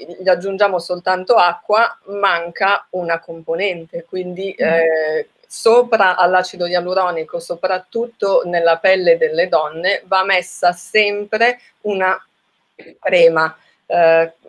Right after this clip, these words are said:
Speaker 1: che contenga oli, burri, cere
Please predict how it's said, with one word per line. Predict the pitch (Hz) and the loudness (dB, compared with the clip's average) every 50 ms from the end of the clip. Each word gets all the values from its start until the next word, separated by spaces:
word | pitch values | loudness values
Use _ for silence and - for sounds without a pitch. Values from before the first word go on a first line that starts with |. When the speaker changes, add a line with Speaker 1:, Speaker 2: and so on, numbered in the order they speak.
| _ _ _ _ | _ _ _ _
Speaker 1:
che | - 233 196 190 202 226 233 - | -4 -2 0 2 2 0 0 -2
contenga | - 208 208 220 214 - 151 147 147 151 160 180 190 190 185 - 175 | -6 -6 -4 -4 -6 -6 -8 -8 -8 -4 -2 -2 0 0 0 2 2
oli, | 160 160 160 160 160 170 185 202 208 214 185 | 4 4 2 0 -2 -6 -6 -6 -6 -6 -8
burri, | 160 - 143 151 156 160 165 175 180 190 202 202 185 | -12 -16 -14 -6 -4 -4 -4 -4 -4 -6 -4 -6 -8
cere | - - - 151 156 156 165 170 175 196 196 196 - | -10 -8 -4 -2 2 2 2 2 2 0 -2 -2 -2